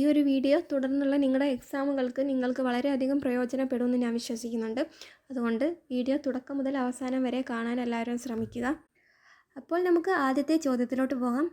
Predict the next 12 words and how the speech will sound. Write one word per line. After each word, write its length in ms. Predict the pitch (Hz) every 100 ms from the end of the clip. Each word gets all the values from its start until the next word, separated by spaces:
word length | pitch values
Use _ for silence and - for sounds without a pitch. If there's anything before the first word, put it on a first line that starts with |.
| _ _ - _ _ _ -
താഴെ 320 | 294 302 349
കൊടുത്തിരിക്കുന്നവയിൽ 840 | 403 370 339 359 349 294 269 254 330 - _ -
ശരിയായ 540 | 294 285 311 339 370 392
കാലഗണനാ 720 | 330 285 311 370 349 339 349
ക്രമം 380 | 349 285 269 294 -
ഏത്? 280 | 233 214 226 233 _ - _ _ _ _ _ _ -
വൈക്കം 380 | 247 247 247 302
സത്യാഗ്രഹം, 640 | 302 269 285 277 254 262 339 - _
ചാന്നാർ 480 | - 254 269 302 330
ലഹള, 320 | 311 262 254 262 302 -
ക്ഷേത്രപ്രവേശന 920 | - - 294 320 359 339 330 339 339 349
വിളംബരം, 500 | 285 262 254 247